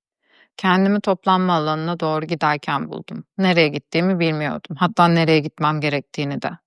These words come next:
Depremin nerede olduğu hakkında en ufak bir fikrim yoktu. Hiçbir yerden haber alamıyordum.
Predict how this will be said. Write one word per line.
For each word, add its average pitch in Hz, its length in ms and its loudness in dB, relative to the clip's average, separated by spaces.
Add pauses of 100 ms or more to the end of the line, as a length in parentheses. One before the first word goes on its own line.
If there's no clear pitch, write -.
(520)
Depremin 247 480 4
nerede 262 300 2
olduğu 185 460 0
hakkında 214 440 0
en 226 140 2
ufak 190 360 -2
bir 165 60 -6
fikrim 240 380 -2
yoktu. 175 520 -2 (120)
Hiçbir - 320 -4
yerden 160 320 2
haber 185 240 0
alamıyordum. 180 600 -2